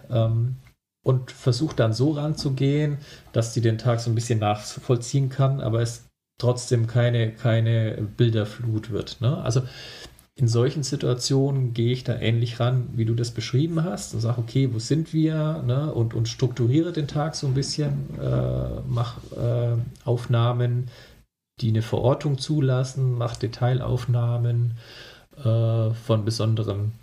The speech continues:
Tätigkeiten, die die Kinder machen, ne? Wenn die jetzt irgendwas ertasten, erfühlen in dem Museum,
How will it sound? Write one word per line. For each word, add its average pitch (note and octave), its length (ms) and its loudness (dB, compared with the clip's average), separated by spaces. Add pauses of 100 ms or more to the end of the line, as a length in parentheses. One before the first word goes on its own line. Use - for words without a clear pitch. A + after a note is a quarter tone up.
(440)
Tätigkeiten, B2 600 0
die A2+ 80 -2
die A2+ 140 -2
Kinder A#2+ 300 0
machen, B2+ 380 0
ne? C3 240 0
Wenn A2+ 180 0
die A#2 60 2
jetzt A2+ 240 -2
irgendwas A#2 500 -2
ertasten, C3 480 -4
erfühlen C3+ 460 0
in A#2 120 0
dem A#2 120 0
Museum, A#2+ 720 -2